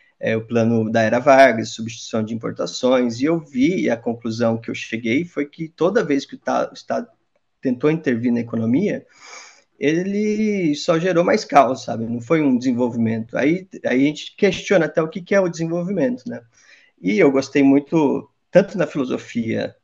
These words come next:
depois que eu estudei os clássicos da filosofia política liberal, Adam Smith, Davi Ricardo, sabe? A escola clássica.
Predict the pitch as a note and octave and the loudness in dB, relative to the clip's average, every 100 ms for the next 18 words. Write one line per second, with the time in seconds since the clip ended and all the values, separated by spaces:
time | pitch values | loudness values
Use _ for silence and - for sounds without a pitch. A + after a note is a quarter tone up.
0 | - A#2 A#2 A2+ A#2 - A2+ A#2 - A#2 | -12 -10 -10 -12 -14 -6 -4 -4 -2 0
1 | A2+ - A#2 A2+ - A#2 A#2 A2+ - A#2+ | -2 -8 -12 -12 -10 -10 -10 -12 -10 -6
2 | A#2 A#2 A#2+ B2 C#3+ C3+ A2+ A2 A2 A#2 | -6 -6 -4 -2 2 2 0 -2 -4 -4
3 | B2+ A#2+ B2+ A#2 A2+ - A2 A2+ A2+ - | -2 0 0 0 -4 -12 -10 -10 -14 -20
4 | - _ _ - A2+ A2+ A#2 B2 A#2 C3+ | -20 _ _ -14 -10 -10 -6 -2 0 2
5 | A2+ A2 - A#2+ A2+ A2 - A#2 A2+ A#2 | 0 -4 -10 -10 -10 -12 -8 -8 -6 -4
6 | A#2 C#3 - G3 | -4 -4 -8 -12